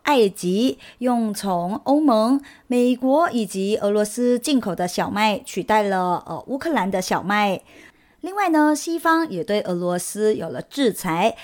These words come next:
导致俄罗斯对英国和美国的出口减少。但是呢，他们对中国大陆以及印度的出口啊，反而是有所增加。那总体而言呢，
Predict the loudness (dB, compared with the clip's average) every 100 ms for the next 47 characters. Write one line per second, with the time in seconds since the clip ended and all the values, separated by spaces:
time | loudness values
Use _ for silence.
0 | -10 -6 -4 0 2 2 2 2 0 0
1 | 0 0 2 0 0 -4 -2 -2 -2 -4
2 | -4 -6 -6 -4 -4 -6 -6 -6 -4 -4
3 | -4 -4 -4 -4 -2 -2 -2 -8 -10 -2
4 | 0 0 0 0 0 -4 -8 -6 -4 0
5 | 0 0 -2 -6 -4 -2 0 0 0 0
6 | -2 -4 -2 2 2 2 0 -2 -4 -2
7 | -2 -2 -6 -6 -4 -2 -2 -2 -2 -4
8 | -2 -4 0 0 0 -4 -14 -20 -8 -4
9 | -4 -4 -2 0 2 2 2 0 -2